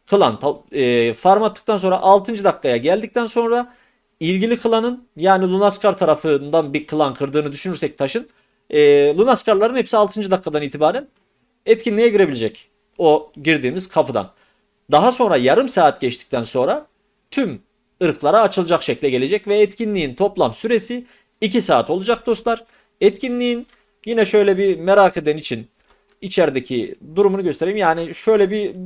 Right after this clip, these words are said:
base bölgesi var, tohum bölgesi var. Buraya geliyorsunuz direkt. Buradan çıkıp gidiyorsunuz dostlar. Buradan yürüdüğünüzde, ilerlediğinizde hemen az bir şey aşağıya gittiğinizde ilk moblar geliyor. Burada şu an,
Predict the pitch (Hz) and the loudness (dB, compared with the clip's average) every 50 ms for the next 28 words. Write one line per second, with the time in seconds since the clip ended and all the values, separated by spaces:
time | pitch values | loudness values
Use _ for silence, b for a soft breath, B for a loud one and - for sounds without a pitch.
0 | 190 - - 185 185 208 208 190 151 143 147 135 123 123 113 - 127 110 107 - | -16 -14 -2 4 6 6 6 6 4 2 0 0 0 -2 -4 -4 -4 -6 -6 -4
1 | - 170 190 196 196 190 190 185 180 180 202 208 196 170 170 160 127 113 113 143 | -4 -4 -2 -2 -2 -2 -2 -2 -2 -2 -4 -4 -4 -4 -2 -2 0 0 -2 -2
2 | 175 190 190 185 190 190 190 180 196 202 202 - 208 208 233 202 175 175 202 - | -2 -2 -2 -2 -6 -6 -6 -4 -4 -6 -6 -4 -2 -2 0 0 0 -2 -2 -6
3 | _ _ _ _ _ _ _ _ _ _ - - 214 233 226 226 226 208 233 220 | _ _ _ _ _ _ _ _ _ _ -8 -6 -6 -6 -6 -6 -6 -2 0 0
4 | 190 190 175 160 147 143 139 120 - 185 208 - _ _ _ _ _ _ _ _ | 0 0 -4 -6 -6 -4 -6 -4 -4 -6 -8 -8 _ _ _ _ _ _ _ _
5 | _ _ _ _ _ _ - 175 170 202 220 214 226 220 214 220 226 220 220 202 | _ _ _ _ _ _ -18 -6 -2 0 2 2 2 0 0 0 -2 -2 0 0
6 | 208 196 175 151 147 170 185 202 - - 196 196 196 196 196 180 180 175 165 156 | 0 0 0 -2 -2 -2 -2 -2 -4 0 2 2 2 2 2 0 0 0 -2 -4
7 | 135 123 147 185 196 196 - _ _ _ _ _ b b b b b _ _ _ | -4 -4 -4 -4 -4 -4 -8 _ _ _ _ _ b b b b b _ _ _
8 | - - 233 240 226 220 214 214 214 202 185 180 175 - 202 185 190 196 190 - | -6 -4 -2 -2 0 2 4 6 6 4 4 0 -4 -2 2 2 2 2 2 0
9 | - 190 170 165 160 175 202 202 _ - 190 170 156 147 160 202 226 233 - - | 0 2 2 2 0 0 -4 -6 _ -2 -2 -2 -2 -2 0 0 0 0 -4 -10
10 | _ _ _ _ _ _ _ _ - 226 226 220 - 175 147 - - 180 185 208 | _ _ _ _ _ _ _ _ -4 -4 -4 -4 -2 2 2 2 4 4 2 2
11 | 220 226 226 233 214 226 226 226 226 226 _ _ _ _ _ _ _ _ _ _ | 2 2 0 -2 -2 0 0 -2 -2 -6 _ _ _ _ _ _ _ _ _ _
12 | _ _ _ _ _ _ _ _ _ _ _ _ _ _ - 208 214 214 226 214 | _ _ _ _ _ _ _ _ _ _ _ _ _ _ 2 4 6 6 4 4
13 | - 226 226 226 226 | 4 4 4 4 2